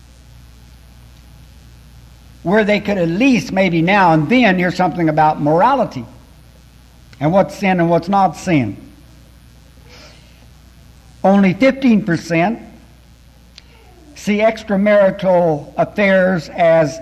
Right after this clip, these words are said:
immoral. Only fifteen percent. That means eighty-five percent think it's all right. <clears throat> One other, seventy-five percent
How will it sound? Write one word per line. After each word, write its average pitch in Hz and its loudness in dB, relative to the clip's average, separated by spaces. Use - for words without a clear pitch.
immoral. 180 2
Only 185 -2
fifteen 170 -10
percent. 202 -10
That 160 -8
means 156 -4
eighty-five 165 -6
percent 139 -10
think 139 -10
it's 117 -12
all 120 -8
right. 180 -12
<clears throat> 165 0
One 160 0
other, 175 0
seventy-five 202 -4
percent 143 -8